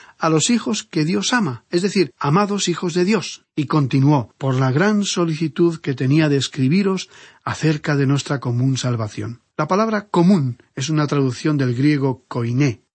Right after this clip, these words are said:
El Nuevo Testamento no fue escrito en el griego clásico, pero sí en el griego koiné,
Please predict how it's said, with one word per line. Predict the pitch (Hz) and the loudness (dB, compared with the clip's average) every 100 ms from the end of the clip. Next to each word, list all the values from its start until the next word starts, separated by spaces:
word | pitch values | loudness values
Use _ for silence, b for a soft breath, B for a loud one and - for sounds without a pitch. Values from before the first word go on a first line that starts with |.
| - | -2
El | 143 | 0
Nuevo | 262 220 | 2 2
Testamento | 214 - 165 180 165 | 0 2 2 2 0
no | 160 175 | 0 0
fue | 165 | -2
escrito | 147 - 180 190 131 | -2 -2 -4 -2 -4
en | 123 | -2
el | 120 | -2
griego | 117 143 147 131 113 | 0 0 0 -2 -2
clásico, | 151 156 - 120 - 113 B B B | 0 0 -2 -6 -8 -10 B B B
pero | 175 170 | -2 0
sí | 160 - 240 | 0 0 0
en | 202 | 2
el | 147 | 0
griego | 135 175 185 170 - | 2 2 2 -2 -4
koiné, | - 131 127 156 143 | -4 0 2 2 0